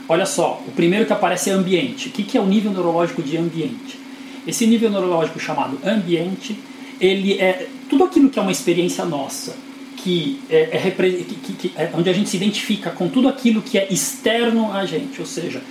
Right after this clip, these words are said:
a, a tudo aquilo que é definido aqui como, ó, limites externos, ou co-, eu, aquilo que responde às perguntas onde e quando. Então toda a minha experiência com o meu ambiente, a minha volta.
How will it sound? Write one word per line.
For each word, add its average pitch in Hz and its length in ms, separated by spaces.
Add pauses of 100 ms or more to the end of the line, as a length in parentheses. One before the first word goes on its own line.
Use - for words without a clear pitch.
(340)
a, 175 60
a 160 120
tudo 233 180
aquilo 226 220
que 214 140
é - 20
definido 180 400
aqui 185 160
como, 185 300
ó, 156 200
limites 196 680
externos, 135 720 (380)
ou 226 140
co-, 220 200
eu, 190 220
aquilo 208 260
que 214 120
responde 196 460
às 175 100
perguntas 156 600
onde 226 340
e 202 180
quando. 131 320 (180)
Então 170 240
toda 254 200
a - 20
minha 220 140
experiência 170 500
com 165 100
o 156 80
meu 151 160
ambiente, 151 340
a 156 40
minha 175 220
volta. 127 440